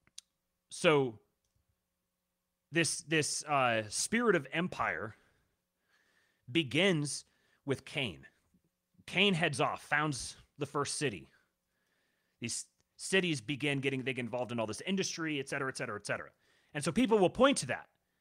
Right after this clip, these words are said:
and they'll say, "Oh, look at this! See, s-, it was Sa-, it was Cain, and it was, it was, uh, you know, Nimrod and Tubal-Cain, and they were building all the tools, and they had all the technology, and,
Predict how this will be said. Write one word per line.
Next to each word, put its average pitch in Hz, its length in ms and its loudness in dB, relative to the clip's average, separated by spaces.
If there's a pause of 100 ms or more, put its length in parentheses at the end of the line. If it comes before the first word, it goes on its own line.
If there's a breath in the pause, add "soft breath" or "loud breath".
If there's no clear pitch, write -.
(220)
and 147 120 0
they'll 156 100 4
say, 135 260 -2
"Oh, 190 100 6
look 139 200 0
at 104 60 -10
this! 190 200 6
See, 185 200 -2
s-, - 220 -4
it 143 100 -2
was 117 120 -6
Sa-, 180 140 0
it 156 180 -2
was 113 100 -8
Cain, 180 380 2
and 139 100 2
it 127 100 -2
was, 123 200 -4
it 139 100 -6
was, 120 200 -4
uh, 107 260 -4
you 107 80 -4
know, 101 60 -4
Nimrod 143 520 2
and 113 120 -6
Tubal-Cain, 151 580 0
and 123 80 0
they 156 60 2
were 139 80 2
building 156 300 4
all 139 60 0
the 123 80 -2
tools, 196 400 4
and 143 80 -4
they 147 40 -2
had 143 100 -2
all 135 100 -2
the 110 60 -6
technology, 170 760 2
and, 117 140 0